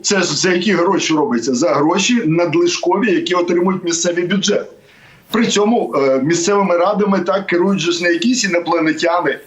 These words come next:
якісь, е, москалі чи агенти. Це ж люди, яких ми обирали. Розумієте? І так вони господарюють. На рівні держави ми не можемо ділити: оця, е, громада гарна, ця погана,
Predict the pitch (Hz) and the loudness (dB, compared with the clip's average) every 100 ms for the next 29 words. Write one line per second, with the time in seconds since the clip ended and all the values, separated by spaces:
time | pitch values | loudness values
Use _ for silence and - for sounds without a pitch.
0 | - - - 131 170 175 - 151 143 123 | -20 -10 -4 -2 0 0 0 2 2 2
1 | 147 160 - 151 175 185 156 147 139 147 | 0 0 0 0 0 0 0 0 2 0
2 | 139 143 131 285 254 233 262 214 202 208 | 0 -2 -2 0 2 2 2 0 0 -2
3 | 196 208 190 202 208 185 135 113 - _ | 0 0 0 0 2 0 -2 -6 -12 _
4 | _ - 147 151 214 240 175 160 202 254 | _ -4 -2 2 0 0 0 0 -2 0
5 | 185 185 208 196 190 185 202 180 123 104 | 0 0 2 0 -2 0 2 2 0 -4
6 | - - - - - 160 202 240 226 208 | -14 -20 -20 -20 -6 0 2 2 2 2
7 | 208 214 247 214 208 214 220 247 175 175 | 0 0 2 2 2 2 2 2 0 0
8 | 156 127 131 202 208 196 156 147 202 190 | 0 -2 0 0 2 0 0 0 0 0
9 | 170 156 139 139 131 131 170 185 170 156 | 0 0 0 0 0 0 0 0 0 2
10 | 226 247 226 165 - 180 - 147 170 220 | 0 0 0 -2 -2 -4 0 0 2 0
11 | 185 - | 0 -4